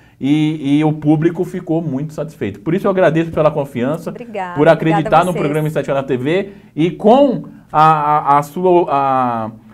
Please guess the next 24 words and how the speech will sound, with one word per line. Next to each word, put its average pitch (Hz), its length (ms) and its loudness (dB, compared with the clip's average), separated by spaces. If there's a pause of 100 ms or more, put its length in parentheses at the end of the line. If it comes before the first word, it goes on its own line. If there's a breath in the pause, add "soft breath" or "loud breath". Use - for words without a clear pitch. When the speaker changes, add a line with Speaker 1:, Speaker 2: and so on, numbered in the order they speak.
(160 loud breath)
Speaker 1:
o, - 80 -8
o, 120 840 -4
a, 135 220 -8
o 127 60 -2
seu 196 180 -2
investimento 180 720 -2
aqui 143 300 -2
pra 139 320 2
anunciar 160 540 2
a 277 60 -2
sua 185 200 2
técnica 160 720 -2 (460)
em 131 100 0
marketing, 151 720 -2 (160 loud breath)
além 135 260 2
de 190 80 -2
você 165 240 -4
vender 147 280 -2
muitos 160 400 -6
cursos 185 340 -8
que 156 80 -12
você 143 220 -6
vai 123 120 -2
vender, 127 480 0